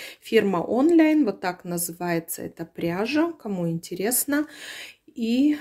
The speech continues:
в двадцати пяти грамм у нас триста девяносто метров. Вот такие рекомендации даются по этой пряже, друзья.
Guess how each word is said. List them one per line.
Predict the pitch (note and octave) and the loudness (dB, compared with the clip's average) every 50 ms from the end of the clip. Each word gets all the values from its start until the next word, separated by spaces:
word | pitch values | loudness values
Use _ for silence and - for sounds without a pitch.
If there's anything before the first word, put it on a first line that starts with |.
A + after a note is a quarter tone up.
| - | -6
в | B3 A3+ - - | -12 -14 -12 -4
двадцати | G3 G3 G3+ G3+ - - - - G3 | 0 0 0 0 -2 -4 -4 -4 -6
пяти | - - F3+ F3 - F#3 | -6 -6 -10 -8 -8 -8
грамм | F3+ - F#3 F#3 F#3+ A3 C4+ D#4 D4+ | -6 -4 -4 -4 -2 0 2 4 4
у | B3 | 4
нас | G3 F3 F3+ - - | 2 0 -2 -4 -6
триста | - - B3 C4 - - - F3+ | -4 -4 -4 -2 -4 -4 -6 -8
девяносто | E3+ - E3 F3 E3+ E3+ F3+ G3+ G3+ - - - G3 | -10 -8 -8 -6 -6 -4 -4 -4 -6 -8 -8 -8 -8
метров. | F#3 F3 E3+ D#3+ D#3+ D#3+ D#3+ - - E3 - - - | -6 -4 -2 -2 -2 -4 -6 -8 -12 -14 -14 -10 -10
Вот | A3+ A3 | -10 -8
такие | - G3+ F#3+ - - G3+ G3+ | -8 -8 -10 -6 -6 -4 -4
рекомендации | F#3+ F3 - F3+ E3+ E3 E3 D#3+ D#3+ E3 E3+ F#3+ F#3+ - - - E3+ | -4 -6 -8 -8 -8 -6 -6 -6 -6 -6 -8 -8 -8 -10 -12 -12 -12
даются | E3+ E3+ F3+ F3 F3 F3 F#3 G3 - - F#3 | -12 -10 -10 -8 -8 -6 -8 -8 -8 -10 -12
по | F3 _ E3 | -12 _ -8
этой | E3 E3 E3 - F3+ F3 | -6 -6 -8 -8 -12 -16
пряже, | F3 - - E3+ E3 D#3+ - - | -12 -10 -8 -6 -6 -8 -8 -10
друзья. | E3+ E3+ E3 - E3 E3 - - E3 D#3+ D#3+ E3 | -10 -12 -10 -10 -10 -10 -10 -8 -8 -8 -8 -10